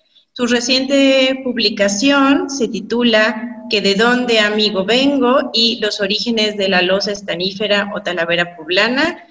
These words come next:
en el periodo que corresponde de mil quinientos cincuenta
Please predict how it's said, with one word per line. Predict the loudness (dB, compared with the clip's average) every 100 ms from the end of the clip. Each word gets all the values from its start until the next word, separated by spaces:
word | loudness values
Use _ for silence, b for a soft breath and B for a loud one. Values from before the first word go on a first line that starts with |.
| B
en | -2 -2
el | -2
periodo | -4 0 2 2 2
que | -2
corresponde | -4 -4 -6 -4 -4 -4 -2
de | -2 0
mil | -2
quinientos | -2 -2 -2 -4 -8
cincuenta | -12 -2 -2 0 -2